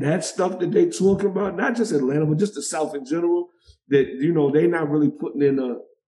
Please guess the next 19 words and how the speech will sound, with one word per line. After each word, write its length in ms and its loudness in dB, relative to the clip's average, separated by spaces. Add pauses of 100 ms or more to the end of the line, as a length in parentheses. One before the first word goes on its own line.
(200)
a 60 -4
hell 220 0
of 100 0
a 60 -2
lot 260 -2
of, 220 -8
you 160 4
know, 340 2 (500)
pen 280 0
work. 160 -4 (580)
No, 80 2
not 240 2
the 60 -2
ones 240 2
that's, 160 0
that's 180 0
popping 400 -4
anyway. 340 -6 (420)
So 600 0